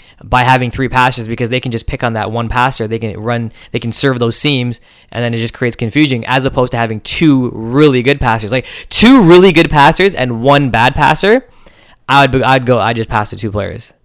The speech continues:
Now, if you're really young, don't worry about it, 'cause it's not, there's no way two passers can pass the entire court if you're really young. But, you know, seventeen U, eighteen U college, it, it could, it could work. And I've seen it work even at the pros. I've seen it happen. So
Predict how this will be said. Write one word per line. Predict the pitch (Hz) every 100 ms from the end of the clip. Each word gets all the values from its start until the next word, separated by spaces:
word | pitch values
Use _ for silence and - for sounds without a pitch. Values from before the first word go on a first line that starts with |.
| - -
Now, | 160
if | 175
you're | 262 269
really | 202 202
young, | 147 165 262 226 123
don't | 123
worry | 131
about | 110 98
it, | 101
'cause | 110 107
it's | 82 117
not, | 117 - 73
there's | 117 135
no | 151 165
way | 147
two | 139 151
passers | 139 120 - 117
can | 110
pass | 110 110
the | -
entire | 107 113 104
court | - 123 101
if | -
you're | 120
really | 117 127 110
young. | 117 98 92 - - - _
But, | 185 131 113 - _ _ _ _ _ -
you | 123
know, | 110 104
seventeen | - 139 135 143 131
U, | 127
eighteen | 123 135 123
U | 123
college, | - 113 113 110 - - _ _
it, | 120 -
it | - 120
could, | 123 -
it | 120
could | 117
work. | 98 71 - _ _ _ _ _ _ -
And | 127
I've | 123
seen | - 117
it | 110
work | 113 117
even | 120 120
at | 101
the | 107
pros. | 120 101 90
I've | -
seen | 107
it | 98
happen. | 95 73 - _ _ - - - - _
So | - 196 190 -